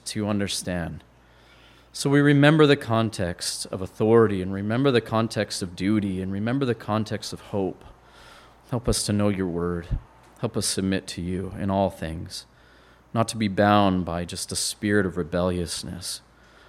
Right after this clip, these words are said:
but to know when to appeal to the government and to be encouraged that you've placed them in that position for the sake of those who do good. There's much more I could say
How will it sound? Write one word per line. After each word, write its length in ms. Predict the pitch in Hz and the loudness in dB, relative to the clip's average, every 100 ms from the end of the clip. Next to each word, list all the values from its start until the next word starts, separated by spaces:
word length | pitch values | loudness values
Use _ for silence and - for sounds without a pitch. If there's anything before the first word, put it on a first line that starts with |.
| _ | _
but 120 | 147 | -2
to 100 | - | 4
know 240 | 151 139 139 | 8 8 8
when 380 | 123 127 120 113 | 6 4 4 2
to 480 | - 113 101 92 - | -2 -2 0 -2 -4
appeal 720 | 113 - - 110 107 90 - - _ _ _ _ _ _ _ _ _ _ _ _ - | -8 -6 -6 0 2 0 -4 -14 _ _ _ _ _ _ _ _ _ _ _ _ -8
to 100 | 120 | -4
the 80 | 104 | 0
government 480 | 104 104 95 85 - _ _ _ _ _ - | 2 2 0 -4 -12 _ _ _ _ _ -14
and 180 | 98 95 | -12 -10
to 120 | 120 | 0
be 100 | 131 | 2
encouraged 640 | 127 - 170 170 120 95 | 2 2 6 8 8 4
that 140 | 107 - | -4 -4
you've 260 | 104 - | -8 -10
placed 460 | - 131 139 127 - | -2 2 4 2 -2
them 180 | 101 98 | -2 0
in 120 | 110 | 0
that 200 | 110 - | 0 -2
position 580 | 110 113 110 - 95 90 - | -6 -4 -4 -4 -4 -6 -14
for 400 | - - 135 139 | -10 0 4 4
the 100 | 123 | 2
sake 360 | 117 - 110 110 | -2 0 -2 -2
of 100 | 95 | -4
those 240 | 101 101 | -4 -4
who 80 | 110 | -8
do 160 | 110 | -8
good. 420 | 107 127 127 92 90 - - - - - - - - - _ _ _ _ | -4 2 2 2 -4 -18 -20 -20 -20 -20 -20 -20 -20 -20 _ _ _ _
There's 160 | 113 104 | -10 -2
much 280 | 123 123 - | -2 0 0
more 200 | 127 113 | 2 2
I 100 | 104 | 0
could 180 | 95 | -4
say 480 | - - 87 90 90 | -8 -6 -4 -4 -6